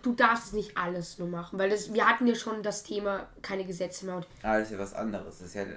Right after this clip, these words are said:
Speaker 2: nichts mit Geld zu tun. Ich könnte ja erst einfach sagen, ja, überweist mir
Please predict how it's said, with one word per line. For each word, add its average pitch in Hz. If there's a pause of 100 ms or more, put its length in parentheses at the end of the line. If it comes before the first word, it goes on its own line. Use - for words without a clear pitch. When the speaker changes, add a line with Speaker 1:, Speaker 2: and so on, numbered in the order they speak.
Speaker 2:
nichts 101
mit 98
Geld 107
zu 98
tun. 87
Ich -
könnte 110
ja 95
erst 101
einfach 98
sagen, 101
ja, 101
überweist 101
mir 101